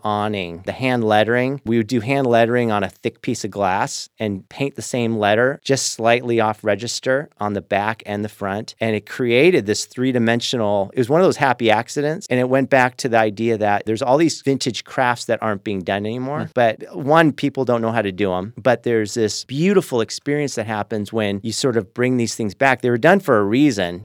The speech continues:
Speaker 1: Everyone's like, "Well, vinyl's cheaper." It's
Speaker 2: Hmm.
Speaker 1: like, "Well, yeah, but it starts to peel." And is that the brand you want?
Speaker 2: A brand that starts to peel?
Speaker 1: Yeah.
Speaker 2: No.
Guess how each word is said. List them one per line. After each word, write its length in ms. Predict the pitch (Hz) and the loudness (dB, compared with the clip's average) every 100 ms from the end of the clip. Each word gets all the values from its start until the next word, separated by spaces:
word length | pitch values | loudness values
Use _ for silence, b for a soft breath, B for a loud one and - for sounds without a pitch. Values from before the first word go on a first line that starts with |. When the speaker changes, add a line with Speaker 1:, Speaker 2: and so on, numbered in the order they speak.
| - | -6
Speaker 1:
Everyone's 340 | 120 123 107 | -2 -2 -2
like, 160 | 113 113 | -4 -4
"Well, 160 | 143 | -6
vinyl's 400 | 127 135 233 - | -4 -4 -6 -8
cheaper." 440 | - - 190 113 98 | -8 -8 -6 -6 -6
It's 120 | - | -2
Speaker 2:
Hmm. 60 | |
Speaker 1:
like, 100 | 131 | -2
"Well, 100 | 139 | 0
yeah, 480 | 127 135 185 139 107 - | 2 6 6 6 2 -2
but 120 | 131 | 0
it 220 | 120 113 _ | 2 0 _
starts 340 | - 156 135 - | -2 2 2 0
to 80 | |
peel." 500 | - - 139 101 135 - | -6 0 2 2 0 0
And 300 | 131 127 123 | 2 2 0
is 200 | - 98 | -4 0
that 240 | 117 120 - | 0 0 -4
the 80 | 120 | -10
brand 540 | - 120 117 113 104 | -4 -2 2 0 0
you 140 | 107 | -2
want? 540 | 98 110 156 - - - - | -2 0 -2 -4 -10 -16 -10
Speaker 2:
A 60 | |
brand 280 | 92 120 113 | 0 2 4
that 120 | 113 | 0
starts 280 | - 107 - | 0 -2 -2
to 100 | 113 | -8
peel? 380 | - 123 98 98 _ - | 0 2 2 -2 _ -2
Speaker 1:
Yeah. 260 | 208 147 - | 2 2 0
Speaker 2:
No. 280 | 123 107 107 | -2 -2 -4